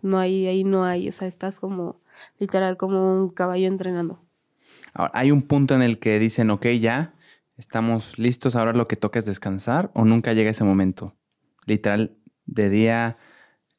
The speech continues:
Speaker 2: anterior a la competencia se entrenó también?
Speaker 1: Sí, no a la exigencia. Es que sí hay como temporada alta, temporadas más bajas para recuperación, pero no es como que dejemos de entrenar.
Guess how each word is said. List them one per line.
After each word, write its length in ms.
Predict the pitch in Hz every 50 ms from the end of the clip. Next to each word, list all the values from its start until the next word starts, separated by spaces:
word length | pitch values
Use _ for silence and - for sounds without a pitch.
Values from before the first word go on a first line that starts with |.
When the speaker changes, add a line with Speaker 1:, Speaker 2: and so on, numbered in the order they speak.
| _ -
Speaker 2:
anterior 500 | - 107 104 101 107 101 98 107 113 113
a 80 | 117 110
la 100 | 107 101
competencia 520 | - 107 98 101 95 - 110 110 110 123
se 120 | 113 - 113
entrenó 440 | 104 98 107 104 101 104 107 113
también? 460 | - 117 110 107 110 120 170 185 - _ _ _ _ _ _ _ _ _ _ _ _ _ _ _ _ -
Speaker 1:
Sí, 500 | - - - - - 233 226 202 - - _ _
no 480 | - 208 214 233 240 254 254 254 254 247
a 360 | 233 220 202 185 175 165 185
la 100 | 190 170
exigencia. 580 | 175 185 - - 190 - 196 190 208 220 202 190
Es 180 | - - 214
que 100 | - 233
sí 140 | 233 - 220
hay 100 | 196 196
como 320 | 196 - 202 196 175 160 -
temporada 760 | - - 190 185 180 180 175 180 180 185 185 175 - - _ _
alta, 500 | - 185 196 196 196 196 214 208 214 226 - - - - - - - - _ _
temporadas 580 | - 196 190 180 185 185 180 180 175 180 190 190
más 240 | 180 175 175 175
bajas 320 | 180 180 190 190 202 190 -
para 220 | - 175 175 175
recuperación, 600 | 175 180 175 180 - 185 185 190 - 208 208 240 - - - - - - - - - - _ _ _ _ _ _ _ _ _ _ _ _ _ - 214
pero 720 | 233 233 226 208 208 196 185 185 180 180 175 170 160 - - -
no 160 | 190 202 202
es 100 | 196 202
como 240 | 202 - 202 196 185
que 80 | 185 175
dejemos 340 | 170 180 190 185 190 190 190
de 60 | 190
entrenar. 380 | 180 175 175 175 175 170 165